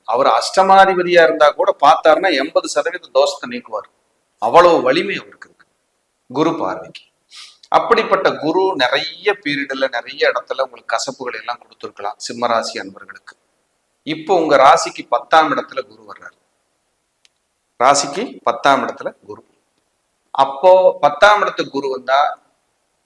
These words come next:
இனி நீங்க பேசுனா எல்லாம் கேட்பாங்க சார். இனிமே இத்தனை நாள் என் பேச்சுக்கு மரியாதை இல்ல,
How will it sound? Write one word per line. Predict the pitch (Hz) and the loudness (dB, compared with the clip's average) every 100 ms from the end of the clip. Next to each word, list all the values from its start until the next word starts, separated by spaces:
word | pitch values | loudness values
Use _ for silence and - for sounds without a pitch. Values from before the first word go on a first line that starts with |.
| _ | _
இனி | 147 147 147 | -6 0 2
நீங்க | 139 131 120 | 2 0 -2
பேசுனா | - 160 202 196 202 160 | 0 4 4 2 2 2
எல்லாம் | 139 139 135 | 2 2 4
கேட்பாங்க | 139 135 - | 4 2 -2
சார். | - 95 - _ _ _ _ _ _ _ _ _ | -10 -20 -20 _ _ _ _ _ _ _ _ _
இனிமே | 135 143 160 160 | -4 0 0 -2
இத்தனை | - 160 160 | 0 2 6
நாள் | 185 160 | 6 6
என் | |
பேச்சுக்கு | 156 160 - 131 | 4 2 0 -4
மரியாதை | 127 139 135 117 | -2 2 2 2
இல்ல, | 110 110 - | -6 -8 -8